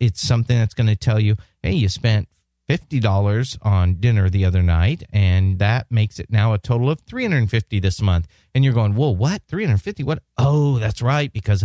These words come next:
I was out on that trip, and I stopped by, swung by the drive-thru, and I got <laughs> something extra, and it was ten bucks, and that's right, it went up, and I did that a couple of," and so all of a sudden, all these things that you'd forgotten about now they're in your app. Now they're in your system, and you know what's happening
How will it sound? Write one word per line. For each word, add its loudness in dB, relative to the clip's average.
I -2
was 2
out 4
on 4
that 0
trip, -2
and -2
I 0
stopped -2
by, 2
swung 0
by 2
the 2
drive-thru, -2
and 0
I 0
got -6
<laughs> -
something 0
extra, -2
and 2
it -6
was -10
ten 0
bucks, -2
and -2
that's -2
right, -2
it 0
went 2
up, 0
and 0
I 2
did -2
that 2
a 2
couple -4
of," -14
and 0
so -2
all -2
of -2
a -4
sudden, -6
all -2
these -6
things -6
that -4
you'd 0
forgotten -4
about 0
now 0
they're -2
in 0
your 0
app. -2
Now 0
they're 0
in 0
your 0
system, -4
and 2
you 2
know 2
what's -2
happening -2